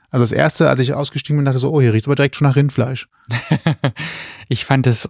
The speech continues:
Speaker 2: roch, also für mich hat's relativ häufig nach Frittiertem gerochen.
Speaker 1: Mhm.
Speaker 2: Ähm, kann aber auch einfach sein, dass es Zufall war in dem Fall. Und
Speaker 1: Vielleicht war es auch frittiertes Rind.
Speaker 2: Ja,
Speaker 1: Ja.
Speaker 2: kann sein. Oder Pommes oder alles andere, keine Ahnung.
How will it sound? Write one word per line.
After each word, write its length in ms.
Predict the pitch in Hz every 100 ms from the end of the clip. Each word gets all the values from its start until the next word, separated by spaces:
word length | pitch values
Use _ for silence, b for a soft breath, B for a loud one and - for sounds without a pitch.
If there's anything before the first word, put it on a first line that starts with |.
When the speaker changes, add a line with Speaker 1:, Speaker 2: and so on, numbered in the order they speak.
| -
Speaker 2:
roch, 400 | 113 113 110 123
also 240 | - 113
für 120 | -
mich 280 | 113 127 -
hat's 260 | 117 - -
relativ 460 | 117 113 117 117
häufig 300 | 117 113 117
nach 120 | 113 107
Frittiertem 640 | - 110 - 117 156 151
gerochen. 480 | 160 151 160 202 208 180
Speaker 1:
Mhm. 320 | 113 107 143 B B B 107
Speaker 2:
Ähm, 240 | 104 104 110
kann 160 | -
aber 160 | 107 98
auch 120 | 107
einfach 260 | 113 104 101
sein, 140 | 101
dass 160 | 101 98
es 40 | -
Zufall 360 | 113 - 113
war 140 | 113 117
in 80 |
dem 160 | 113 117
Fall. 260 | - 123 -
Und 120 | 113
Speaker 1:
Vielleicht 240 | 113 104
war 80 | 113
es 100 | 107
auch 80 | 113
frittiertes 480 | - - 113 117 127
Rind. 280 | 147 170 _ _
Speaker 2:
Ja, 160 | 123 143
Speaker 1:
Ja. 140 | 139 - -
Speaker 2:
kann 200 | 120 104
sein. 260 | 107 147 -
Oder 200 | - 101
Pommes 420 | 101 131 143 151 -
oder 240 | 107 107
alles 300 | 117 135 -
andere, 340 | 127 135 156 151
keine 200 | 127 117
Ahnung. 220 | 123